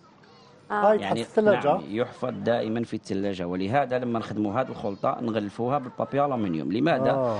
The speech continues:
Speaker 3: لأنه يتأثر بالريون سولار، ستادير ما
Speaker 2: أوكي،
Speaker 3: يكونش
Speaker 2: أشعة
Speaker 3: معرض
Speaker 2: الشمس
Speaker 3: للشمس.
Speaker 2: ما
Speaker 3: نعم.
Speaker 2: لازمش يدخلوا ليه.
Speaker 3: ما لازمش يكون معرض للشمس لفترات طويلة. يعني بعد الاستعمال مباشرة يعاود يرد البلاصة تكون بعيدة على الشمس وبلاصة تكون باردة نسبيًا.
Speaker 2: مم،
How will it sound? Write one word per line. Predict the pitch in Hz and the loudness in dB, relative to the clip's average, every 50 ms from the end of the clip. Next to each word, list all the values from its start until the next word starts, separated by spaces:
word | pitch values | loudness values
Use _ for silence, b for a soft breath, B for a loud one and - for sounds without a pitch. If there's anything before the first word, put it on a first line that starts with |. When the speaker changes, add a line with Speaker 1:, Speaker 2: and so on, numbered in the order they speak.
| B B B | B B B
Speaker 3:
لأنه | 113 123 143 151 143 139 | 0 0 2 2 2 0
يتأثر | 139 135 - - 151 - - - - - | 0 -2 -2 -4 -6 -4 -2 -2 -2 -2
بالريون | 127 107 104 107 117 120 135 147 151 | -2 -2 -2 0 0 0 0 0 -2
سولار، | 135 - 113 98 87 67 - | -2 -4 -4 -4 -4 -4 -6
ستادير | - - - 107 104 117 127 131 | -6 -6 -6 -4 -2 0 0 0
ما | 117 120 | 0 0
Speaker 2:
أوكي، | 117 113 | -2 -2
Speaker 3:
يكونش | - - 135 131 120 | -2 0 2 2 2
Speaker 2:
أشعة | 117 | 2
Speaker 3:
معرض | 113 117 117 123 131 135 135 123 127 | 2 2 2 2 4 2 2 0 0
Speaker 2:
الشمس | 120 117 - 160 151 | -2 -2 0 0 0
Speaker 3:
للشمس. | 143 - - | 0 0 0
Speaker 2:
ما | 135 131 | 2 2
Speaker 3:
نعم. | 127 | 2
Speaker 2:
لازمش | - - 139 - - | 0 -2 -6 -8 -8
يدخلوا | 123 113 104 - - 110 104 | -8 -8 -8 -6 -4 -4 -2
ليه. | 104 104 | 0 0
Speaker 3:
ما | 98 | -2
لازمش | 98 98 92 98 123 135 127 - - - - | -2 -2 -2 0 0 0 0 -2 -6 -10 -8
يكون | 95 95 - - 120 117 110 | -10 -8 -6 -4 -2 0 0
معرض | 104 95 95 120 123 107 85 82 | 0 0 0 0 -2 -2 -6 -6
للشمس | 90 92 - - 131 135 127 - 107 | -8 -8 -6 -4 -4 -4 -4 -4 -10
لفترات | 92 - 104 - 101 101 120 139 143 - | -8 -8 -8 -4 -2 0 0 0 -2 -2
طويلة. | - - 110 98 85 69 - - - b b b b b b b | -2 -2 -2 -2 -2 -6 -8 -12 -18 b b b b b b b
يعني | - 95 95 98 98 92 | -4 -4 -2 -2 -2 0
بعد | 101 131 151 147 | 0 0 -2 -2
الاستعمال | 160 165 147 - - 139 127 127 123 117 113 113 120 120 | -4 -8 -8 -6 -4 -4 -2 -2 0 0 0 -2 -2 -4
مباشرة | 117 113 107 104 110 104 - - 98 98 92 - - 123 | -4 -4 -2 -2 -2 -2 -2 -4 -4 -4 -4 -4 -4 -4
يعاود | 135 127 117 123 117 110 101 | -2 0 0 0 0 0 -2
يرد | 107 104 107 95 95 | -2 -2 -2 -4 -4
البلاصة | 95 82 98 107 101 92 - 95 76 - B B B B | -8 -6 -2 -2 -2 -2 -4 -6 -8 -8 B B B B
تكون | B - 110 104 92 | B -4 -2 -2 0
بعيدة | 95 117 139 123 117 | 0 -2 -2 0 -2
على | 110 110 | -2 -2
الشمس | 98 - - - 147 170 - - | -4 -8 -6 -6 -6 -6 -4 -6
وبلاصة | 117 107 - 127 139 139 - 156 | -8 -4 0 0 0 0 0 -6
تكون | - - - 127 117 101 | -10 -8 -6 -4 -4 -2
باردة | 101 123 131 135 127 117 156 180 185 B B B B B 151 | 0 0 0 0 -2 -2 -4 -4 -6 B B B B B -6
نسبيًا. | 156 - - 110 107 85 67 - - - - - 110 | -6 -4 -4 -4 -4 -4 -4 -6 -10 -16 -18 -14 -8
Speaker 2:
مم، | 110 104 104 | -8 -6 -6